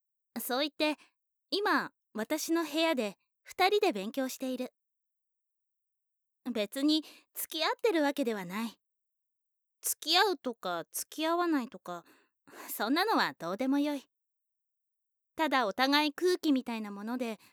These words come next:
いないのが考えられない。そんな関係だ。勉強してて、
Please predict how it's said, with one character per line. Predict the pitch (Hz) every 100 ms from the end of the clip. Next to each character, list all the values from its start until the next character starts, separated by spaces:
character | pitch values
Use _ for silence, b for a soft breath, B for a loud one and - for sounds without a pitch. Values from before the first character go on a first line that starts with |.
| b _ _ -
い | 320
な | 359
い | 480
の | 403
が | 247 185
考 | - 196 254 269
え | 302
ら | 320
れ | 330
な | 302
い。 | 240 _ _ _ _ _ -
そ | - 240
ん | 240
な | 269
関 | 285 285 294
係 | 302
だ。 | 311 311 - _ _ _ _ _ _ _ _ _ _ _ _ _ _ _ _ _ _ _ _ _ _ _
勉 | 254 320 370
強 | 392 392
し | -
て | 403
て、 | 320 285